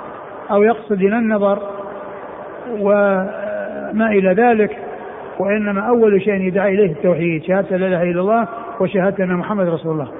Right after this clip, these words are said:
وهاتان الشهادتان متلازمتان لا تنفك إحداهما عن الأخرى، فلا بد من شهادة لا إله إلا الله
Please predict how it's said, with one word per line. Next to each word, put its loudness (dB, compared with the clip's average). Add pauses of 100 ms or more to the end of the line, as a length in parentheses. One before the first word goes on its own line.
(440)
وهاتان 4
الشهادتان 2
متلازمتان 0 (560)
لا 4
تنفك 2
إحداهما 2
عن 0
الأخرى، 0 (800)
فلا 4
بد 2
من 0
شهادة 2
لا 2
إله 4
إلا 4
الله 4